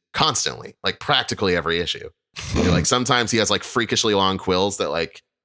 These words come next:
that go, that, like, they'd be laying on the ground if he was standing still, you know? Sometimes he's just got, like,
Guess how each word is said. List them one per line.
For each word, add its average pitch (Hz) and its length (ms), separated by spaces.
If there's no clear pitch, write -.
that 95 140
go, 92 480
that, 90 160
like, 90 180
they'd 95 160
be 90 160
laying 90 320
on 92 140
the 87 60
ground 85 300
if 92 80
he 98 60
was 95 160
standing 98 320
still, 101 380
you 101 100
know? 98 240
Sometimes 92 600
he's 95 240
just 90 180
got, 90 200
like, 85 180